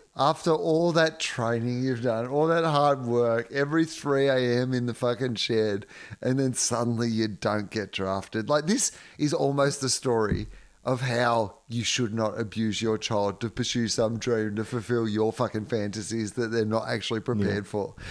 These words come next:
Speaker 1: Luckily, we know it turns out well, so we can enjoy this, but fuck
Speaker 2: Tony
Speaker 1: me.
Speaker 2: says, "I remember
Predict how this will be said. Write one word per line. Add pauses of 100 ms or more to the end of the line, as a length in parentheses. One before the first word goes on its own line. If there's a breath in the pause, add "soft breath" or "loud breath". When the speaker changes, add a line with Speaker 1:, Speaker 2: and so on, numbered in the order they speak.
Speaker 1:
Luckily,
we
know
it
turns
out
well,
so
we
can
enjoy
this,
but (560 loud breath)
fuck
Speaker 2:
Tony
Speaker 1:
me.
Speaker 2:
says,
"I
remember